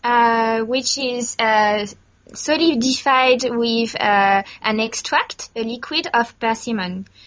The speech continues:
So that's a very traditional tool that has been used in Japan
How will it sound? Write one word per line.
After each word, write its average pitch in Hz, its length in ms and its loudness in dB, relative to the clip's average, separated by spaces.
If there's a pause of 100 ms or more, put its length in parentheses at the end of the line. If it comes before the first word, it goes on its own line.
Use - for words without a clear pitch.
(120)
So 233 140 -4
that's 240 220 0
a 226 60 -2
very 214 340 0
traditional 233 760 0
tool 302 460 2
that 247 200 2
has 220 300 0
been 220 240 -2
used 254 480 -4
in 226 160 0
Japan 214 640 0